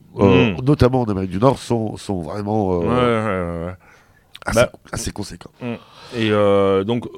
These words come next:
Speaker 2: en France, alors, euh, apparemment, c'est Médecins du Monde qui ont été un peu les premiers, justement, à,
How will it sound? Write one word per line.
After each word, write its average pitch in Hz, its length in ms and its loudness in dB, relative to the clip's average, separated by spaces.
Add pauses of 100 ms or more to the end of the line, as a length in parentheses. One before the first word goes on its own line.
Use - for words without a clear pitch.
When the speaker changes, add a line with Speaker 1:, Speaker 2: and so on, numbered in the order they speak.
(140)
Speaker 2:
en 110 120 -6
France, 143 360 -6
alors, 95 360 -2
euh, 78 600 -6 (120)
apparemment, 98 360 -4
c'est 110 140 -12
Médecins 107 280 -4
du 104 80 -6
Monde 120 180 -6
qui - 100 -10
ont 90 260 -8
été 90 120 -10
un 107 60 -6
peu 107 140 -8
les 104 80 -2
premiers, 107 400 -8
justement, 98 520 -6
à, 76 300 -2